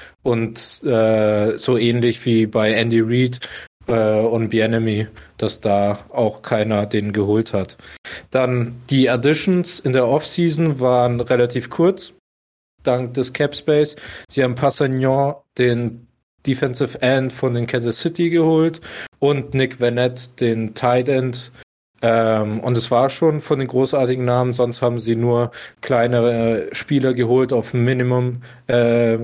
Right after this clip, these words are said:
Contracts und nichts Großartiges. Jetzt zu den Losses,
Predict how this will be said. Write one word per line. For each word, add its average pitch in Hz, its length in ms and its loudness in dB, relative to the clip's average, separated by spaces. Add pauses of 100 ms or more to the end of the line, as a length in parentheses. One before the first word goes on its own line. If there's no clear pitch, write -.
Contracts 123 720 -2
und 107 600 -4
nichts 120 300 -6
Großartiges. 147 800 0 (360)
Jetzt - 320 -4
zu 147 180 2
den 127 220 2
Losses, 165 680 0